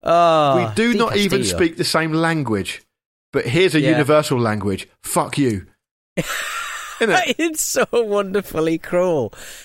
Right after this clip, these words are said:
Speaker 1: Uh, but again, I, we've said it before. Prank, uh, you know, pranks are quite, can be quite brutal, and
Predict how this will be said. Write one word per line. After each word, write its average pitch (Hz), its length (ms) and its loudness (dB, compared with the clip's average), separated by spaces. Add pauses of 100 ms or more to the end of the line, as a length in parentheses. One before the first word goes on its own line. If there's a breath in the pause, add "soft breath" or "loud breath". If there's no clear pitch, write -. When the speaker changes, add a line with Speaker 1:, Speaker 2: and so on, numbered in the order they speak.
(160 loud breath)
Speaker 1:
Uh, 165 80 0
but 208 220 0
again, 214 500 0
I, 175 140 0
we've 202 180 -2
said 220 160 0
it 202 60 -4
before. 196 280 0
Prank, 165 400 -2
uh, 139 200 -4
you 160 160 0
know, 123 140 0
pranks - 440 -4
are 135 240 0
quite, - 400 -4
can 147 300 -4
be 143 80 -2
quite - 440 -6
brutal, 139 540 -4
and 110 440 -4